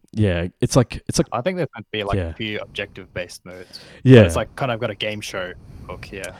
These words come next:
Speaker 1: Yeah, so think of, like, it's like, uh, think of, like, Payday two mixed with Rainbow Six Siege, mixed with, like, I don't know, like, uh, like, th-, like the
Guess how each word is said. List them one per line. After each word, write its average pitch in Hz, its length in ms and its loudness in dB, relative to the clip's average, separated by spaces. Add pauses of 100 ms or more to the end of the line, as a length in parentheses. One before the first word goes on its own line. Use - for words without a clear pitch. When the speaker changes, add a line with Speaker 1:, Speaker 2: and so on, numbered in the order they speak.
(300)
Speaker 1:
Yeah, 170 180 12
so 131 180 10
think 165 240 8
of, 160 100 6
like, 151 200 4
it's - 140 2
like, - 160 0 (960)
uh, 110 260 -12
think 135 240 2
of, 120 80 4
like, 104 200 2
Payday 104 320 2
two 101 500 0 (420)
mixed 107 340 -2
with 101 260 0
Rainbow 101 320 2
Six - 260 -4
Siege, 98 560 -4
mixed 101 340 -6
with, 101 220 2
like, 92 480 -4 (1600)
I 107 80 -16
don't 107 100 -14
know, 101 120 -10
like, 95 260 -8
uh, 90 320 -6 (340)
like, 107 120 -8 (140)
th-, - 100 -12 (800)
like 101 160 -6
the 101 100 -2